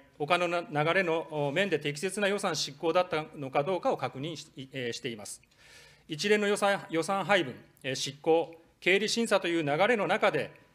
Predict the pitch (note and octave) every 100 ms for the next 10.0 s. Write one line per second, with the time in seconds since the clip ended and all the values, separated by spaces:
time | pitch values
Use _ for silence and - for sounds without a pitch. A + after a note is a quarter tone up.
0 | _ D3 C#3+ C#3+ E3+ F3 D3+ E3 G3 F#3+
1 | G3 F#3+ E3+ - G#3+ D3+ C3 F#3 G3 G3+
2 | F#3 D#3 B3 A#3 D#3 D3+ F3+ - C#3 E3+
3 | A3+ G3 D3+ F#3+ G3+ D#3 C#3 - C#3 -
4 | E3 E3 F3+ A2+ - - - _ - D3
5 | C#3+ F3 A3+ G#3+ C4 - - A#2+ - D#3
6 | E3+ F3+ F3 F#3 F#3 D3+ D3+ A#2+ C3 G3+
7 | G3 C#3+ F3 G#3 E3 D3+ C3 C3+ F3 F3
8 | F3+ F3 - B3 A3 B2 - - - _
9 | E3+ G#3+ G3+ E3+ G#3 A#3+ F#3 E3+ B2 G2+